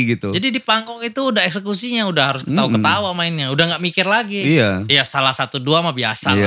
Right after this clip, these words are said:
Speaker 2: lah.
Speaker 1: mm.
Speaker 2: Tapi yang kerja sesungguhnya itu pas lagi latihan. Pas nguliknya,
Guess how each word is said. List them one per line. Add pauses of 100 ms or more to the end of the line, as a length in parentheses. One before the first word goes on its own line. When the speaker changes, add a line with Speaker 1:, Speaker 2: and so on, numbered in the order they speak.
(100)
Speaker 2:
lah.
Speaker 1:
mm. (240)
Speaker 2:
Tapi
yang (140)
kerja
sesungguhnya
itu
pas
lagi
latihan. (680)
Pas
nguliknya,